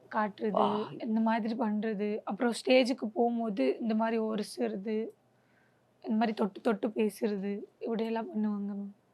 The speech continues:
Speaker 1: அது கொஞ்சம் கஷ்டமா இருக்கும். But சிட்யுவேஷன்னால விட்டுட்டு போக முடியாம இருக்கும் மேம். ஃபோட்டோ கேட்க வருவாங்க, அக்கா, அக்கா ஃபோட்டோன்னு. So ஃபோட்டோ கொடுக்கும்போது அவ்வளோ கூட்டத்துல எங்கன்னா அங்க தொட்டுடுவாங்க.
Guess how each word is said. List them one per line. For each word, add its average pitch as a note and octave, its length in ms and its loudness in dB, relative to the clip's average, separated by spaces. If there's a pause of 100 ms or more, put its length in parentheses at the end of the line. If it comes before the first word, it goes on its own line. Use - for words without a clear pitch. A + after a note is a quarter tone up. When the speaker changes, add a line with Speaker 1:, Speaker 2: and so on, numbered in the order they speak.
(360)
Speaker 1:
அது A#3+ 100 -8
கொஞ்சம் A3+ 240 -4
கஷ்டமா A3+ 460 -8
இருக்கும். G#3 540 -8 (340)
But - 120 -10 (100)
சிட்யுவேஷன்னால A#3 760 2
விட்டுட்டு G#3+ 360 -2
போக A3+ 320 -2
முடியாம A3 240 -4
இருக்கும் G#3+ 300 -4
மேம். G#3+ 240 -4
ஃபோட்டோ B3+ 240 2
கேட்க A#3+ 280 -2
வருவாங்க, G#3+ 400 -4
அக்கா, G3+ 240 -6
அக்கா G#3+ 240 -4 (100)
ஃபோட்டோன்னு. G#3 440 -2 (340)
So A#3 180 -6
ஃபோட்டோ B3 280 4
கொடுக்கும்போது A#3 600 2
அவ்வளோ A#3+ 100 2
கூட்டத்துல B3+ 420 -2
எங்கன்னா A#3 300 2
அங்க A3+ 340 0
தொட்டுடுவாங்க. G#3 640 -4